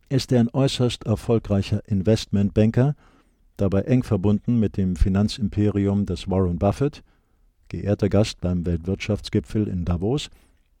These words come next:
und zudem Mitglied des Council on Foreign Relations. Die Studentenführerin Chai Ling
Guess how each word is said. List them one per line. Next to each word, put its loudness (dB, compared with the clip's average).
und 0
zudem 2
Mitglied 2
des -2
Council 2
on -6
Foreign 0
Relations. -4
Die 4
Studentenführerin 2
Chai 2
Ling 4